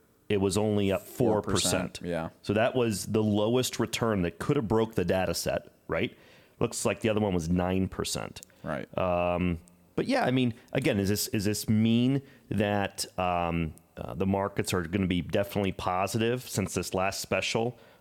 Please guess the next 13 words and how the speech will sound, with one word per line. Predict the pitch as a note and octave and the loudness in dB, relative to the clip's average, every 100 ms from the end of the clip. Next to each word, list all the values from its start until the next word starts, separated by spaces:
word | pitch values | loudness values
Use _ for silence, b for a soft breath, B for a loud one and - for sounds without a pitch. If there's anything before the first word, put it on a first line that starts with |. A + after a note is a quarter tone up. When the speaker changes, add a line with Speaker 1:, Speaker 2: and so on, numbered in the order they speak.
| B | B
Speaker 1:
on | G2 F#2+ F#2 F#2 F#2 | -2 0 2 2 4
May | F#2+ | 2
fifth? | F#2+ G2+ C#3 - - | 0 -2 -2 -6 -8
No | - C#3+ D#3+ | 0 2 2
way. | B2+ B2+ - C2+ - B B B B | 2 2 0 -2 -8 B B B B
But | G2 F2 G#3 B2 - - _ _ _ _ _ _ _ - | -6 0 0 0 -4 -14 _ _ _ _ _ _ _ -6
that's | C4+ | -4
a | - | -4
pretty | - C#3+ C3+ | -4 -2 0
telling | - - - A2 F#2 D2 C#2 - _ _ - | -2 -8 -2 0 0 -2 -6 -12 _ _ -10
set | - - F#2+ | -2 0 0
of | D2 | 0
data, | D#2+ C2 | -2 -2